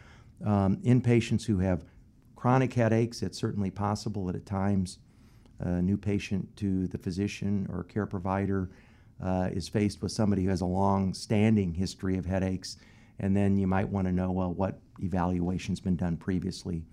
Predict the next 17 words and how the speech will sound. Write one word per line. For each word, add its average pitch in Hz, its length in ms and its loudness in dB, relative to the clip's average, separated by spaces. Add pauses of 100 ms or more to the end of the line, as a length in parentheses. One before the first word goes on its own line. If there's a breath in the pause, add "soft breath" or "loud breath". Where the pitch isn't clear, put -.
(360 loud breath)
brain 95 260 2
scans, 87 520 0
et - 120 -8
cetera. - 420 -4 (520 loud breath)
Clearly 147 420 6
important 113 400 2
to 110 60 4
know 104 420 4
what 101 240 0 (100)
other, 98 440 4 (500 loud breath)
um, 92 540 2 (880)
uh, - 40 -2
neurologic 113 760 2
or 101 80 0
medical 113 360 2
problems 101 440 0
exist, 98 460 -2